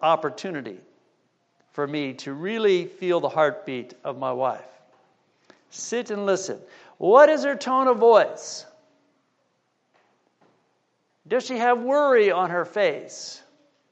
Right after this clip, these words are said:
Is there a fear that's being expressed? When you truly listen to someone, you, you pick that up. You pick up whether there's a tear in the eye or not.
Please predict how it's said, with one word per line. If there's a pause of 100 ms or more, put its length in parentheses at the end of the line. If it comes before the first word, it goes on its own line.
(1400)
Is
there
a
fear (240)
that's
being
expressed? (2750)
When
you
truly
listen
to
someone,
you, (120)
you
pick
that
up. (460)
You
pick
up
whether
there's
a
tear
in
the
eye (160)
or
not.